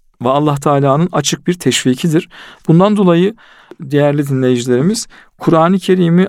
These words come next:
abdesti olmasa bile herhangi bir kimsenin dokunmadan okumasında bir sakınca yoktur. Peki cünüp olan bir kimsenin, hayız olan bir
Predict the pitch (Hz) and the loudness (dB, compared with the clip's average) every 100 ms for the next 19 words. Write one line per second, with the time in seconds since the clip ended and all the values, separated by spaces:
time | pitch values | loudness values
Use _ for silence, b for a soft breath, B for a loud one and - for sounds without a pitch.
0 | - 151 143 170 160 - 180 196 180 - | -2 -6 -2 -2 -2 0 2 2 0 -2
1 | 135 127 131 156 175 156 135 - 143 - | -2 -2 0 2 2 0 -2 -2 -4 -2
2 | 139 127 113 - 135 - 233 190 143 127 | 0 -2 -4 -2 -2 0 2 2 2 -2
3 | 120 151 - 165 135 135 127 185 185 139 | -2 -4 0 -2 -2 -4 -2 -2 -2 -2
4 | 139 131 180 120 - - - b b b | -2 0 2 0 -4 -20 -20 b b b
5 | b - 185 180 143 156 240 196 185 196 | b -2 0 0 2 2 2 2 2 2
6 | 185 160 - 123 - 120 107 - 160 208 | 2 0 -4 -6 -6 -6 -8 -2 0 0
7 | 165 170 175 160 123 | 0 2 2 0 -2